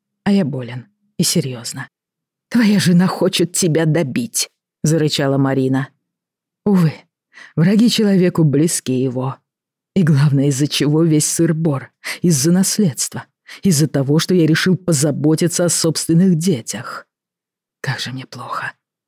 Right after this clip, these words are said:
Вдруг уже совершенно другим, мрачным, безнадежным тоном произнес Роман. Марина даже испугалась. Неужели дела у него со здоровьем столь серьезные? «Тебе надо в больницу». «Нет, еще не все дела завершены», покачал головой Роман.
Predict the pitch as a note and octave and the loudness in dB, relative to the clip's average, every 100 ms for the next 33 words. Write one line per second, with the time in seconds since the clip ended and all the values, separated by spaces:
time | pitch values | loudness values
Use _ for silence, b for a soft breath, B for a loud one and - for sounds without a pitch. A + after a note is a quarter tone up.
0 | _ F3+ G3+ F#3 F3+ F#3 F3 E3+ - E3 | _ -2 0 0 0 0 0 -2 0 0
1 | E3 D3+ E3 D#3 D#3 C3+ C#3+ D#3 - D3+ | 2 2 2 2 2 2 0 -2 0 0
2 | C3+ C#3 C#3+ C#3+ D3 C#3 C#3 - E3 D3+ | 0 0 0 0 0 0 -2 0 0 0
3 | C#3 D3+ C#3 C#3+ C3+ - D3 C#3 C3 B2 | 0 -2 0 0 -2 -2 -2 0 0 -4
4 | B2 _ _ G3 F#3+ F3 E3+ D#3+ F3 - | -8 _ _ 0 2 2 2 0 0 0
5 | F#3+ E3 C3 B2+ - B F3+ F3 G3+ E3 | 0 0 0 -4 -8 B 0 2 2 2
6 | D#3+ E3 E3 D#3 D#3 E3 D3 D3+ D3 E3 | 2 2 2 2 2 0 0 0 0 2
7 | F#3+ F3 - E3 - F3+ E3+ C#3+ B2 B2 | 2 2 2 -2 0 0 2 0 -2 -4
8 | B2 - _ _ _ _ - - D#3+ C#3+ | -6 -10 _ _ _ _ -8 -4 0 0
9 | E3 F3 D3+ G3 F#3 E3 - F#3 - _ | 0 -2 0 2 2 0 -4 -6 -8 _
10 | _ _ _ _ _ G#3+ D3+ A#2 - - | _ _ _ _ _ 2 2 0 -10 -8
11 | A#2 - D#3 D3 - F3+ C#3+ C#3 C3 C#3 | -4 -2 0 0 0 -2 -2 -4 -2 -4
12 | C3 - C#3 C#3 C#3 C3 _ _ _ - | -4 -4 -4 -4 -4 -8 _ _ _ -6
13 | D#3+ D3 C#3+ C3+ C#3+ C3+ C#3+ C#3 C#3 C#3 | -4 -2 -2 0 0 0 0 0 0 0
14 | C#3+ | -2